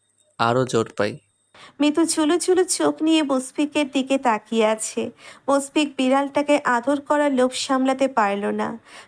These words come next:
Speaker 2: পৌরুষালী ঠোঁট দিয়ে আঁকড়ে ধরল পিলপ ও কোমল ঠোঁট জোড়া। ভালোবাসা তখনই সুন্দর যখন দুজনের স্ব ইচ্ছা, আগ্রহ আর সম্মান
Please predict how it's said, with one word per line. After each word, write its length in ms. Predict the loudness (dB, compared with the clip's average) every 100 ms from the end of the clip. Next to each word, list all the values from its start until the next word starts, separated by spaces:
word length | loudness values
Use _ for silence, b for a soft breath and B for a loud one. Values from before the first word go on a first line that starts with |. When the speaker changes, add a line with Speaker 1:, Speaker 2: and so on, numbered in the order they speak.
| 0
Speaker 2:
পৌরুষালী 520 | 0 0 -2 2 2
ঠোঁট 320 | 2 -2 -2 0
দিয়ে 320 | 0 2 0
আঁকড়ে 420 | 0 -2 -2 -4 -2
ধরল 400 | 0 2 2 0
পিলপ 420 | 0 0 0 -2
ও 60 |
কোমল 440 | -2 -2 0 0 -2
ঠোঁট 240 | -2 -2 -4
জোড়া। 420 | -4 -2 -2 -4 B B B B
ভালোবাসা 540 | 0 0 0 -2 0 0
তখনই 480 | 0 -2 -2 0
সুন্দর 520 | 0 -2 -2 0 0 0
যখন 500 | 0 -2 0 -2 -2
দুজনের 600 | -2 -2 0 2 0 -2 B B
স্ব 360 | -8 -2 0 2
ইচ্ছা, 480 | 0 -2 -6 0 0
আগ্রহ 580 | 0 -4 -2 -2 2 2
আর 160 | 0
সম্মান 600 | -2 -2 0 0 0 0